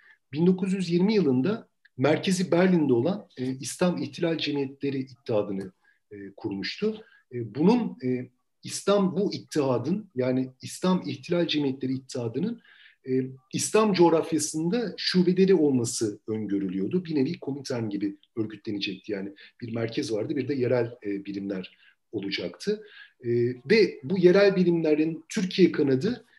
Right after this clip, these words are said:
Halk Şuralar Fırkası olarak isimlendirilmişti. Halk Şuralar Fırkası'nın Ankara hükümetinin kontrol ettiği coğrafyada yasal bir konumu yoktu. Yani, e, bu, bu, bu hareket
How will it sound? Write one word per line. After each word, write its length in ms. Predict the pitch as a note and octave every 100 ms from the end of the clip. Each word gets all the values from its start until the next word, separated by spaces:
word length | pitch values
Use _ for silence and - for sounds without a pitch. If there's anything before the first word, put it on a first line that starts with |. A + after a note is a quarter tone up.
| _
Halk 240 | - F3+ E3+
Şuralar 640 | - F#3 F3+ F3+ F3+ F3
Fırkası 420 | D3 - B2+ -
olarak 340 | A2 G#2+ F#2+ -
isimlendirilmişti. 1040 | - - G2 F#2+ F#2 F2 F2+ F2+ - A3 - _ _ _ _
Halk 260 | - G3+ G#3+
Şuralar 580 | - G3 F#3+ F#3+ A3 G#3
Fırkası'nın 680 | F#3+ F3+ F#3+ - F#3+ F#3 - _ _ _ -
Ankara 380 | F#3+ G#3 G3 F3+
hükümetinin 640 | F3 - E3 D#3 E3+ E3
kontrol 440 | - D#3 D#3 E3+
ettiği 260 | D#3 D3+ D3
coğrafyada 760 | D3 D#3 E3+ - D3+ A3+ A3 -
yasal 360 | D3 D3 F#3 F3
bir 40 |
konumu 300 | F3 E3 A3+
yoktu. 420 | G#3+ E3 - F#2 - _ _ _ _ _ _ _ _
Yani, 340 | A2 A2 A2 A2
e, 340 | A2+ A2 G#2+ A#2+
bu, 140 | D3
bu, 180 | D3+ D3
bu 160 | D3+ C#3
hareket 360 | C3 G#3 G#3